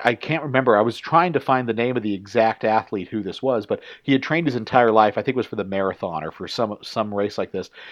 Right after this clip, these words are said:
He ran, he got the gold, and he said that being up on that podium, getting that medal was, like, the best moment of his life. Uh,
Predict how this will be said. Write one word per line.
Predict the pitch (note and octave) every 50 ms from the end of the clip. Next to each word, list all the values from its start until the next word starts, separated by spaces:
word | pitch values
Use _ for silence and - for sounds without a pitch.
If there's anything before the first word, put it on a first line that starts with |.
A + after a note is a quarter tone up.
| - -
He | - - B2
ran, | A2 G2+ A#2+ C#3 C#3+ C#3+ C#3 C3+ B2+ C#3+ - -
he | - C3 A2+
got | A2 C3 C3 C3+ C3
the | - C3+
gold, | A#2 A#2+ A2+ G#2+ G#2 G#2 G#2 G#2
and | A2+ G#2+
he | A2 G#2+
said | - - C3 A#2+ A#2 A2+ A2 G#2
that | A2 G#2+ G#2 G#2 - - -
being | C3 B2+ C3+
up | C3 B2+ -
on | C3 A#2
that | A2+ A2+ -
podium, | - B2+ A#2+ A#2+ A2+ A2 G#2 G2 G2+ F#2+
getting | G2 A#2+ A#2+ A#2+ A2+ G#2+
that | G#2 G2 - G#2
medal | A2+ B2+ D3 C#3+ A2+ F#2+ F#2 G2
was, | G#2 G2
like, | - G2+ G2+ - -
the | A2
best | G2+ F#2 - A#2+ A#2+ - -
moment | A#2+ A#2 A2 G#2+ G#2+ G2+
of | F2+
his | F2+ F2+ G#2+
life. | C3+ D#3+ - - - - _ _ _ _ _ _ _ _ _ _ _ _ _ _ _ _ _ _
Uh, | - C#3